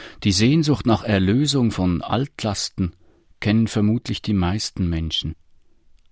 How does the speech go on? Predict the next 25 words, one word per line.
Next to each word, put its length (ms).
Heute 400
wie 100
damals 560
tut 280
Orientierung 880
Not. 520
Die 160
Christen 640
müssten 400
mir 160
erlöster 560
aussehen, 560
bessere 380
Lieder 360
müssten 320
sie 140
mir 140
singen, 420
wenn 160
ich 160
an 100
ihren 280
Erlöser 480
glauben 400
sollte, 480